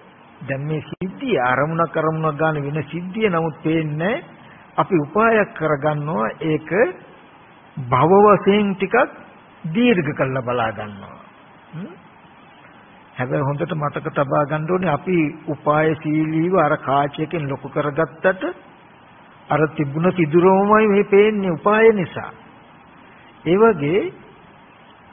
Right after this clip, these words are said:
ආයතනයක් ආයතනයක් ගානේ තියෙන පටිච්ච සමුප්පාද සිද්ධාන්තය බලාගන්න, දැනගන්න, අවබෝධ කරගන්න පහසු පිණිස අපි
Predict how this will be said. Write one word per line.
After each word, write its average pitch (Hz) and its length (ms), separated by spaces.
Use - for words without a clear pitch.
ආයතනයක් 202 880
ආයතනයක් 180 720
ගානේ 170 480
තියෙන 175 340
පටිච්ච 147 440
සමුප්පාද 170 760
සිද්ධාන්තය 160 920
බලාගන්න, 180 840
දැනගන්න, 180 680
අවබෝධ 190 640
කරගන්න 160 600
පහසු 170 560
පිණිස 151 420
අපි 160 240